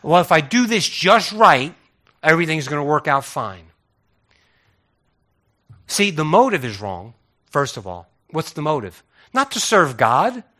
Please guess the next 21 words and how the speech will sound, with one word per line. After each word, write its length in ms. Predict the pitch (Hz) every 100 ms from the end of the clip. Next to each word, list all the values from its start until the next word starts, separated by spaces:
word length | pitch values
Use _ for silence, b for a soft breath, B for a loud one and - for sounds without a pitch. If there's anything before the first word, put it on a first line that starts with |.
| _
You're 100 | 202
still 280 | 185 - 240
trying 240 | - 233
to 100 | 214
serve 300 | 196 233 226
yourself. 520 | 214 190 262 277 135 -
Why? 280 | 220 262 151 B
You're 120 | - 233
trying 260 | - 247
to 60 | 233
get 180 | 220 214
what 160 | 220
you 200 | 196 277
want. 260 | 277 151 139
You're 80 | 185
trying 220 | 226 208
to 60 |
have 280 | 170 214 208
what 100 | 226
you 220 | 214 311
want. 360 | 392 392 131 -